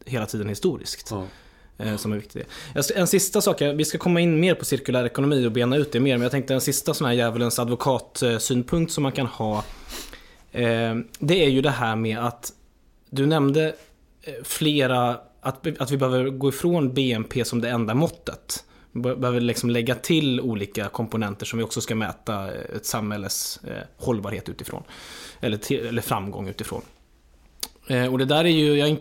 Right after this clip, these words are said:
Speaker 1: det är intressant för jag läste en artikel här om året som just benade ut det där och konstaterade att om man tittar på de här olika andra faktorerna,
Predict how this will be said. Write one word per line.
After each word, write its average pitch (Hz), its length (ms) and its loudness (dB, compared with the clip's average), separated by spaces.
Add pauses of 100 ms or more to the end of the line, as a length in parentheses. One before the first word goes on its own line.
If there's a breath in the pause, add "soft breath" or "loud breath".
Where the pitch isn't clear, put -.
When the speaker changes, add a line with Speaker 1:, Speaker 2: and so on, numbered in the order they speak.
Speaker 1:
det - 160 -2
är 151 40 4
intressant 147 400 2
för 120 80 0
jag 120 60 2
läste 131 220 0
en 151 60 2
artikel 135 380 -2
här 113 140 -2
om 110 340 -2
året 131 420 0
som 113 380 0 (520 loud breath)
just 127 280 0
benade 135 320 2
ut 180 180 2
det 143 80 -2
där 123 160 2
och 117 100 4
konstaterade 117 720 0
att - 260 -6 (480 loud breath)
om 127 120 0
man 135 180 2
tittar - 400 -4
på - 120 -2
de 196 80 2
här 135 120 2
olika 113 300 0
andra 131 200 2
faktorerna, 101 600 -4